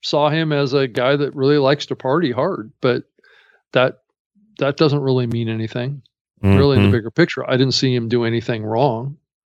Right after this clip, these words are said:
Speaker 1: So it just is a little questionable when somebody gets drunk and falls asleep at,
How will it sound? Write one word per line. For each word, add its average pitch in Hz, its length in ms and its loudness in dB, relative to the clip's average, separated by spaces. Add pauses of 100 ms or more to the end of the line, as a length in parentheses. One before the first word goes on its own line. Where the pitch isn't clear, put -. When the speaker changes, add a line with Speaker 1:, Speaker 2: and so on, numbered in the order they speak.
(600)
Speaker 1:
So 110 580 -2
it 120 100 2
just - 240 0
is 113 140 2
a 113 60 0
little 117 400 0
questionable 117 580 0
when 110 120 -8
somebody 113 340 -6
gets - 380 -6 (520)
drunk 131 380 2
and 113 220 -4 (200)
falls 120 280 2
asleep 127 520 0
at, 117 120 -6